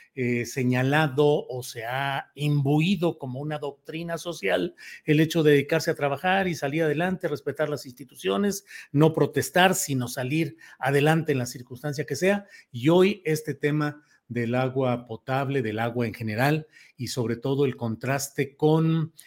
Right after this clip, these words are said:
eh, la disponibilidad que tienen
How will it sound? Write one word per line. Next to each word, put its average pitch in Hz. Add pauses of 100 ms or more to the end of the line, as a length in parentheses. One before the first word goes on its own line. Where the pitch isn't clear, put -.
(180)
eh, 123
la 123
disponibilidad 123
que 135
tienen 151